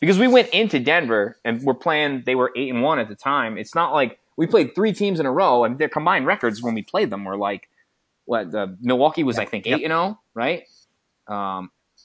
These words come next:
Speaker 1: Indiana's, like, what are they, eight and three now, including that
Speaker 2: Uh,
Speaker 1: loss?
Speaker 2: yeah.
Speaker 1: So, I mean,
Speaker 2: Mm-hmm.
Speaker 1: they're ahead of us in the standings.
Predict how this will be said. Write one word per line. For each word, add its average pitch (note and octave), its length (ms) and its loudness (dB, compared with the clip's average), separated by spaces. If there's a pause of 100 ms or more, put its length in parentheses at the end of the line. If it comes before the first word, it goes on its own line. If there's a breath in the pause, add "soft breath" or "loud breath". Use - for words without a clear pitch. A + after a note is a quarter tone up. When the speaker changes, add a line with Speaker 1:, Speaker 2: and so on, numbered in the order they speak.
(120)
Speaker 1:
Indiana's, C3+ 500 0
like, A2+ 220 -2 (160)
what A2 140 -8
are F#2+ 40 -8
they, F2 100 -10
eight G#2 180 -8
and A#2 120 -12
three C#3+ 220 -2
now, F3 320 -2 (720)
including C#3 380 -2
that C#3 140 4
Speaker 2:
Uh, C3+ 40 4
Speaker 1:
loss? B2 380 2
Speaker 2:
yeah. B2 80 -10 (400)
Speaker 1:
So, A2+ 520 2 (240)
I C3+ 60 2
mean, B2+ 340 0 (580)
Speaker 2:
Mm-hmm. A#2+ 220 -4 (1400)
Speaker 1:
they're D#3 140 8
ahead F3 180 4
of C#3 80 4
us B2+ 140 -2
in B2 60 -2
the G#2+ 60 0
standings. G2 600 -6